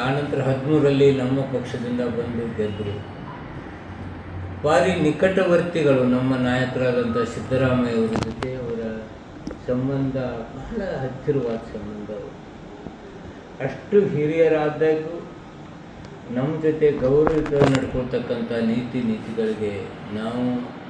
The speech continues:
ಅವರ ಮಾರ್ಗದರ್ಶನ ನಮಗೆ ಮಾದರಿ ಹಾಗೆ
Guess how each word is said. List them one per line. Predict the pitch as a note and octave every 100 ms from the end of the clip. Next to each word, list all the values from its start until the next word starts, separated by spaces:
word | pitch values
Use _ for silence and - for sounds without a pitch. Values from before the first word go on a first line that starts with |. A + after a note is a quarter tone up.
| - A2+
ಅವರ | B2 B2+ B2+ B2 B2 - - - G2+
ಮಾರ್ಗದರ್ಶನ | B2 C3 A2+ A#2+ - B2 A#2+ A2+
ನಮಗೆ | A2 A2 A2+ G#2+
ಮಾದರಿ | G2 A#2+ C#3 C3+ B2
ಹಾಗೆ | A#2 A#2